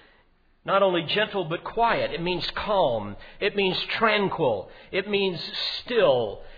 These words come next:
It means composed even in the midst of adversity. Why? Because you're trusting in God. This is the kind of inner quality that will joyfully affirm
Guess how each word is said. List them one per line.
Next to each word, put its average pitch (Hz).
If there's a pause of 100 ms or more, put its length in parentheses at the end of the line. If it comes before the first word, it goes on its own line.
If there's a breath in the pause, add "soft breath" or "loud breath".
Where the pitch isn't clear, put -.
(100)
It 190
means 208
composed 180
even 226
in 214
the 196
midst 202
of 165
adversity. 151 (400 loud breath)
Why? 196
Because 165
you're 180
trusting 220
in 143
God. 131 (1900)
This 143
is 127
the 131
kind 160
of 123
inner 151
quality 151
that 127
will 131
joyfully 151
affirm 127